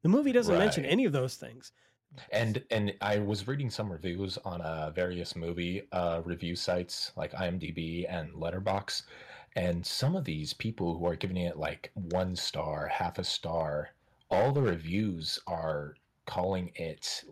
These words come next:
Speaker 2: like, maga, uh, m-, like, maga fear-mongering nonsense,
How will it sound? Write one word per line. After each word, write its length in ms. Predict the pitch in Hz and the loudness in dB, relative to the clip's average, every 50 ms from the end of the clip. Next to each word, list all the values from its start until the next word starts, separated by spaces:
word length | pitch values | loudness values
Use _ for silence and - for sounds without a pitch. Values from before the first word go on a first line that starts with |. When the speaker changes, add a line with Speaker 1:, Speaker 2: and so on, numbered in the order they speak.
| - | -8
Speaker 2:
like, 300 | - 85 85 - - _ _ _ _ _ _ _ _ _ _ _ _ _ _ _ _ _ _ _ _ _ _ - | -4 -4 -4 -6 -8 _ _ _ _ _ _ _ _ _ _ _ _ _ _ _ _ _ _ _ _ _ _ -10
maga, 840 | 104 95 87 82 80 82 85 95 95 92 95 98 95 95 92 92 101 - _ _ _ - - - _ _ _ - | -8 -6 -6 -4 -2 -2 0 0 0 2 2 4 4 4 2 0 -2 -8 _ _ _ -20 -20 -20 _ _ _ -4
uh, 320 | 92 90 82 80 78 76 - - _ _ _ _ _ _ _ _ _ _ - 208 - _ _ _ | -2 -2 0 0 -2 -4 -4 -8 _ _ _ _ _ _ _ _ _ _ -20 -20 -20 _ _ _
m-, 320 | - 98 98 95 92 90 - _ _ _ _ - | -12 -10 -8 -6 -6 -8 -8 _ _ _ _ -8
like, 240 | 98 87 87 - - | -6 -4 -4 -4 -4
maga 460 | 90 87 87 85 85 87 87 92 90 | -4 -2 -2 -2 -2 0 0 0 -2
fear-mongering 800 | - - - 90 90 92 90 87 90 92 92 92 90 87 82 80 | -2 -2 -4 -2 -2 0 0 0 0 0 0 0 -2 -2 -2 -4
nonsense, 920 | 78 80 80 82 95 98 95 - - - 98 101 104 104 - - - - | -4 -4 -2 -2 -2 -2 -4 -4 -2 -2 -2 -2 -2 -2 -4 -6 -6 -8